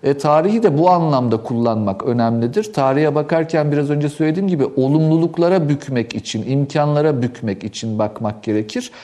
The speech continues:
E, ancak bu söylediğim gibi cidden hassas bir denge. Yani tedbirlerinizi almanız gerekir olası tehdit alanlarına dair. Rusya'ya dair de bizim pek çok tehdit alanımız ve,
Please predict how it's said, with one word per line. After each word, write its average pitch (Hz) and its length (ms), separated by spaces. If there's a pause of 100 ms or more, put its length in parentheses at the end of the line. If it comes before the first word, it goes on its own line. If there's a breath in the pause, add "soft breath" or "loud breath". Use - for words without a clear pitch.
(360 loud breath)
E, 139 440
ancak 170 500
bu 185 240 (140)
söylediğim 175 580
gibi 143 280
cidden - 400
hassas 165 540
bir 123 120
denge. 95 420 (480 loud breath)
Yani 139 260
tedbirlerinizi 185 920
almanız 185 520
gerekir 156 400 (100)
olası 156 420
tehdit 156 420
alanlarına 139 680
dair. 107 380
Rusya'ya 175 520
dair 113 420
de 180 180
bizim 156 220
pek 175 260
çok 175 220
tehdit 156 380
alanımız 131 520 (380 loud breath)
ve, 196 320